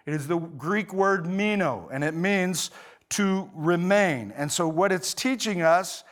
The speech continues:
is that God's wrath remains. It abides. It stays. In Mark chapter nine, verse forty-seven, Jesus said, "And if your eye causes you to sin, pluck it out.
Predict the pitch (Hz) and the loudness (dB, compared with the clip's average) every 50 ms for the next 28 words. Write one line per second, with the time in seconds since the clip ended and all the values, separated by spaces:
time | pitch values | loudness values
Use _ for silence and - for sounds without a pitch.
0 | - - _ _ _ - - 147 120 135 175 170 135 117 - 180 180 190 196 196 | -20 -20 _ _ _ -8 -6 -6 -2 0 0 0 0 -2 2 6 6 8 8 8
1 | 202 214 202 165 147 - - - _ - - 160 160 202 220 220 202 185 180 180 | 6 6 2 0 -8 -12 -14 -16 _ -16 -10 -4 2 6 6 8 8 8 6 4
2 | 190 196 190 - - _ _ _ _ _ _ - 139 147 170 202 208 208 226 247 | 4 2 -2 -10 -20 _ _ _ _ _ _ -12 -4 0 0 2 2 4 4 4
3 | 247 233 190 139 107 92 - - - - - - _ _ _ _ _ _ _ - | 4 4 2 0 -4 -8 -12 -12 -12 -12 -12 -16 _ _ _ _ _ _ _ -4
4 | 151 147 170 165 160 233 240 233 214 165 127 95 80 - - - - - _ _ | -2 0 0 2 6 6 8 8 8 6 4 0 -4 -14 -18 -18 -18 -18 _ _
5 | _ _ - 143 147 151 135 - - - - 233 226 208 170 123 90 - - - | _ _ -8 -6 -4 -2 -2 -2 -2 0 2 4 4 4 4 2 -2 -8 -16 -18
6 | - - _ - - - _ - 139 139 156 165 175 185 185 - - 196 190 185 | -18 -20 _ -20 -20 -20 _ -6 -4 0 4 6 6 6 4 2 2 4 4 4
7 | 185 196 185 185 185 190 202 226 226 185 202 190 180 - - 190 202 190 190 175 | 2 -2 -2 2 2 4 4 2 2 2 0 0 0 -4 -2 0 0 0 0 0
8 | - - 196 190 214 247 285 285 262 - - - - - _ _ _ _ - 127 | 2 4 4 6 6 4 2 -2 -4 -10 -16 -20 -20 -20 _ _ _ _ -6 -4
9 | 151 165 156 180 165 - - 196 202 208 208 208 190 190 185 180 196 196 196 - | -2 -2 -2 -2 -2 0 2 4 4 4 2 0 -2 -2 -2 -2 0 2 2 4
10 | - 180 190 202 214 233 220 - 196 196 202 208 185 180 190 165 175 208 202 196 | 6 6 8 8 6 6 2 -2 -2 2 2 2 2 0 -4 -2 -2 -2 -2 0
11 | 175 - - - 190 196 196 214 233 262 247 - - - 202 202 202 - 214 196 | -2 -2 -2 0 2 2 4 4 2 0 -2 -4 2 6 6 6 6 4 2 4
12 | 175 165 175 208 269 277 - | 6 8 8 8 6 6 2